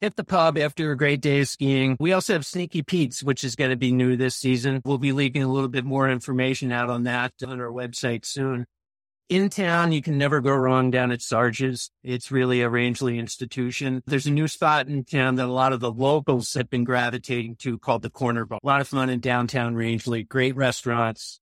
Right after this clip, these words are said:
tons to do. You can drive your snowmobile all around the area, come up on the lake and,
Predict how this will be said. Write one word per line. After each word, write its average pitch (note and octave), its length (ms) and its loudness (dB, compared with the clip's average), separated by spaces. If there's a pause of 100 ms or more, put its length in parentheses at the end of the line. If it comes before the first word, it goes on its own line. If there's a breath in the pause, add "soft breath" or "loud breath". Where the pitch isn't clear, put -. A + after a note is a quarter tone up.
tons D#3 440 0
to C3+ 120 -2
do. B2 540 4
You C3 100 -2
can B2 140 -4
drive B2+ 300 2
your A#2 80 -4
snowmobile B2 640 0
all B2 280 4
around A#2+ 320 2
the A#2+ 140 2
area, B2 420 2
come A#2+ 280 -4
up B2 180 -4
on A#2 140 -6
the A#2 100 -6
lake B2 340 0
and, G#2+ 180 -12